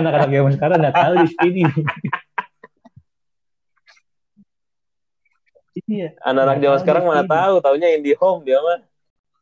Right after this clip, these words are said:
Speaker 1: Nah, apa,
Speaker 2: Gitu,
Speaker 1: balik
Speaker 2: sampai
Speaker 1: lagi ke yang
Speaker 2: sekarang.
Speaker 1: tadi mobile. Habis itu kan lu kan nekunin tuh dunia, dunia aplikasi mobile. Dan kebetulan Android itu emang base-nya
Speaker 2: Mm-mm.
Speaker 1: Java ya.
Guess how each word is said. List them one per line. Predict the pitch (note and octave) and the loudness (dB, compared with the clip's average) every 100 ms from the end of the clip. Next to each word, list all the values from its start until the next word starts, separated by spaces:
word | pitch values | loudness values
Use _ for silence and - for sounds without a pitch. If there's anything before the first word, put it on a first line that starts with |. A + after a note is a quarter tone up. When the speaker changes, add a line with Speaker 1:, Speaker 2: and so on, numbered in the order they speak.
| _ - | _ -6
Speaker 1:
Nah, | D#3 B2 A2 _ - | -4 -4 -8 _ -20
apa, | B2 E3+ D#3+ - _ | -8 -6 -6 -8 _
Speaker 2:
Gitu, | A#2 | -4
Speaker 1:
balik | A#2 C3 | -2 -2
Speaker 2:
sampai | A2 A#2 | -2 -2
Speaker 1:
lagi | B2+ | -2
ke | G#2 G#2+ | 0 0
yang | A2 G#2+ | 2 0
Speaker 2:
sekarang. | G#2 | 0
Speaker 1:
tadi | B2 C3 | -2 -4
mobile. | B2 A#2+ A#2+ A2+ - _ - | -6 -6 -8 -8 -12 _ -12
Habis | C3 B2+ C#3+ | -10 -8 -8
itu | C#3 F#3+ G3 - - | -4 -2 -4 -8 -8
kan | E3 E3 | -4 -2
lu | F#3 | -2
kan | F3+ E3 F3 | -4 -6 -8
nekunin | B2+ - B2+ C3+ | -8 -6 -6 -4
tuh | C#3 B2 D3 | -6 -8 -8
dunia, | B2 A#2+ A#2 A2+ A2+ - _ _ _ | -8 -6 -8 -10 -12 -16 _ _ _
dunia | - A#2 A2+ A2+ A2+ A#2 | -14 -12 -10 -10 -12 -12
aplikasi | A#2+ A#2 G#2+ B2 A2+ | -12 -10 -10 -6 -6
mobile. | A2 A2 A#2 A2+ - _ _ _ _ _ A2+ G#2 _ _ _ _ _ _ _ _ - _ _ _ | -8 -10 -12 -12 -16 _ _ _ _ _ -20 -20 _ _ _ _ _ _ _ _ -20 _ _ _
Dan | C#3+ C3 C3 | -4 -4 -4
kebetulan | B2 B2 B2 C3 E3+ G3+ | -6 -6 -4 -4 -4 -6
Android | C#3+ B2+ C3 C3 C3+ | -6 -6 -4 -6 -6
itu | B2 E3+ | -8 -8
emang | D#3+ C3 B2+ B2+ B2+ B2 | -8 -8 -10 -10 -12 -8
base-nya | B2 - A2+ | -8 -6 -6
Speaker 2:
Mm-mm. | A#2+ A#2+ G#2+ | -4 -4 -6
Speaker 1:
Java | A2+ C#3+ | -6 -4
ya. | C3 | -4